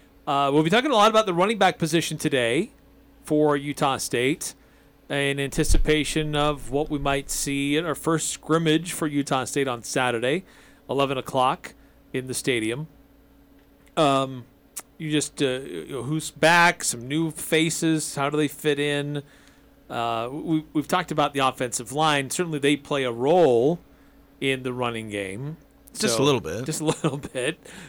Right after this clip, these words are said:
Speaker 1: So we'll touch on that. Uh, we'll hear from Calvin Tyler Junior. Al Lewis, Hall of Famer, was able to catch up with Calvin, uh, last week, and so we'll hear his full interview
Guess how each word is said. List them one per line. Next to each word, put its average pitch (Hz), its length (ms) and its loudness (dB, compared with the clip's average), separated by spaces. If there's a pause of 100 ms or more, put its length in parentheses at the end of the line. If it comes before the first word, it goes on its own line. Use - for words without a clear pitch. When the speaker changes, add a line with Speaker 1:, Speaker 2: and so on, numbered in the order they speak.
(100)
Speaker 1:
So 170 240 6
we'll 185 100 6
touch 226 300 4
on 180 140 4
that. 147 260 2 (340)
Uh, 151 440 4
we'll 156 180 4
hear 190 300 2
from 143 400 2
Calvin 135 400 0
Tyler 123 360 2
Junior. 107 540 -6 (340)
Al 120 240 0
Lewis, 135 420 2
Hall 139 200 -4
of - 80 -10
Famer, 139 340 -2
was 135 200 -4
able 127 160 -2
to 120 80 -4
catch - 280 -6
up 131 220 -2
with 127 160 -6
Calvin, 120 480 -4 (680)
uh, 120 320 -4
last 123 380 -2
week, 139 320 -2
and 127 140 -8
so 139 160 -2
we'll 123 180 -4
hear 123 320 -4
his 147 320 -4
full 143 300 -2
interview 120 580 -6